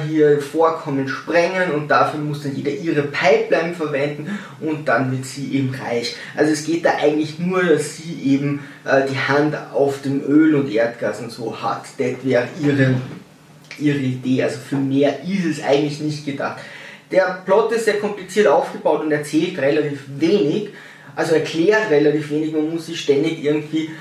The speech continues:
ansehen, was hinten da die Hintergründe, wer hier was macht. So, und zusätzlich muss man noch sagen, auf Bond wird hier wirklich unentwegt geschossen. Ständig schießen die Bösen auf Bond, aber zum Glück treffen sie nicht.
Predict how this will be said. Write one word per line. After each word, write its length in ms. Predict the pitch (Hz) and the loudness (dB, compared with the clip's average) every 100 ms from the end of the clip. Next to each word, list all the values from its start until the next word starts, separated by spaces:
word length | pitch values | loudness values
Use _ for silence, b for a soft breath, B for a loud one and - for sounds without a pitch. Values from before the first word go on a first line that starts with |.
| B | B
ansehen, 600 | B 165 165 170 165 151 143 | B -2 0 2 2 2 2
was 320 | 139 135 - | 4 2 0
hinten 300 | 160 165 147 | -6 -4 2
da 80 | 139 | 4
die 100 | 143 | 4
Hintergründe, 560 | 151 156 147 147 139 120 | 0 -2 -4 -2 -2 -2
wer 160 | 113 113 | -2 -4
hier 180 | 117 127 | -4 -8
was 380 | 98 - - | -8 -8 -10
macht. 300 | - - - - - - | -12 -12 -12 -16 -20 -16
So, 340 | - 160 98 - - - - - - - | 0 2 2 -4 -16 -20 -20 -20 -14 -8
und 120 | 151 | -6
zusätzlich 520 | 180 208 208 202 185 | 0 4 4 2 -4
muss 200 | 190 190 | -6 -4
man 100 | 185 | -2
noch 140 | 165 - | -2 0
sagen, 180 | 151 - B B B | 0 -2 B B B
auf 240 | - - | -2 0
Bond 320 | - 165 202 165 | 2 2 2 -2
wird 120 | 139 | -4
hier 280 | 151 147 147 | -2 -2 -2
wirklich 320 | 147 143 - - _ _ _ _ _ - | -2 -4 -10 -20 _ _ _ _ _ 2
unentwegt 840 | 262 269 277 269 202 151 156 151 | 4 6 4 0 -2 2 2 2
geschossen. 560 | 151 151 131 - 127 - B B B | -2 0 -2 -2 -8 -12 B B B
Ständig 800 | - - - 202 226 254 254 254 | -4 -2 2 4 4 4 2 0
schießen 640 | - 214 226 220 - 226 226 B B - | -4 -4 -4 -6 -6 -4 -6 B B -16
die 60 | 147 | -12
Bösen 540 | 156 196 226 226 214 | -2 4 4 4 0
auf 280 | - - - | 0 0 4
Bond, 320 | 175 196 202 | 6 6 2
aber 180 | 147 147 | -2 -2
zum 160 | 147 | -4
Glück 320 | 147 143 - - | -4 -4 -4 -10
treffen 380 | 123 127 156 | -10 -10 -10
sie 100 | - 113 | -12 -14
nicht. 220 | - | -16